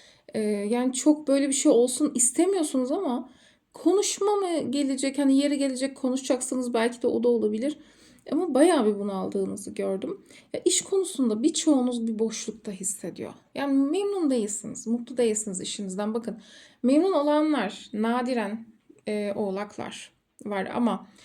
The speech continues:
genel olarak şunu söyleyeyim. Bir memnuniyetsizlik var, bir mutsuzluk var. Bir türlü, e, tam oturmuyor bazı şeyler diye düşünüyorsunuz iş alanınızda. E, ve, e, sorunları çözemedikçe daha da bunaldığınızı gördüm.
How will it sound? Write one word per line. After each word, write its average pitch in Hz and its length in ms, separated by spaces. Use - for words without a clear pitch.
genel 247 340
olarak 269 380
şunu 240 240
söyleyeyim. 220 480
Bir 240 100
memnuniyetsizlik 220 960
var, 202 220
bir 208 100
mutsuzluk 202 720
var. 196 300
Bir 226 180
türlü, 214 380
e, 196 200
tam 226 280
oturmuyor 214 500
bazı 190 260
şeyler 208 400
diye 214 200
düşünüyorsunuz 208 800
iş - 240
alanınızda. 196 760
E, 220 380
ve, 262 80
e, 220 200
sorunları 262 500
çözemedikçe 254 720
daha 226 280
da 202 220
bunaldığınızı 190 840
gördüm. 190 580